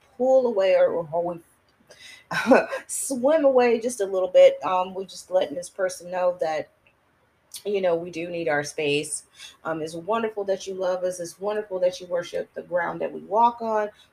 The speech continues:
but we're also letting you know that, like, we love you, but, you know, you kinda have to pull, you know, have a little bit of space. Like, ha-, it's, it's good to have us,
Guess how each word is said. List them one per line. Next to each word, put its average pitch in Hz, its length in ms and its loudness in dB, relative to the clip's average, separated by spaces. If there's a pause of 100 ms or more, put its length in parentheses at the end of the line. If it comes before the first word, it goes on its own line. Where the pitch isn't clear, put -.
(180)
but 247 420 4 (540)
we're 220 240 2
also 190 440 0
letting 185 240 0
you 170 120 -10
know 170 400 0
that, 160 260 -6
like, 147 380 -4 (220)
we 180 120 -18
love 233 300 2
you, 240 340 -6 (120)
but, 175 340 4 (220)
you 196 200 -10
know, 175 180 0
you 175 160 -10
kinda 185 240 -6
have 175 200 -6
to - 160 -4 (580)
pull, 262 640 4
you 247 100 -4
know, 220 100 0
have 254 200 -2
a 269 40 2
little 269 200 2
bit 240 180 -4
of 220 60 -4
space. 175 480 -2
Like, 196 260 0
ha-, - 180 -10
it's, 196 240 -4
it's 196 320 -4
good 294 280 0
to - 100 -16
have 220 240 -2
us, 202 320 -2